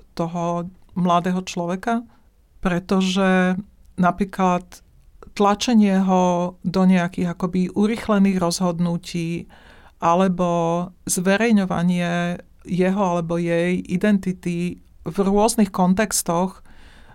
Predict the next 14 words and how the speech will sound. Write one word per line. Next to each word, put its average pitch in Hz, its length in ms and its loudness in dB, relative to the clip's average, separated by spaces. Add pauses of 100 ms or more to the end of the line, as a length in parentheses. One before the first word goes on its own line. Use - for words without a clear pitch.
(100)
je 180 240 2
veľmi 208 400 4
problematické 185 960 0
a - 160 -2
môže 180 240 -2
byť 190 160 -2
dokonca 175 400 -4
ohrozujúce. 160 880 -4 (640)
To 180 80 -2
znamená, 185 480 6
že 180 400 0
pokiaľ 190 320 -2
sa 190 160 0
nám 175 480 0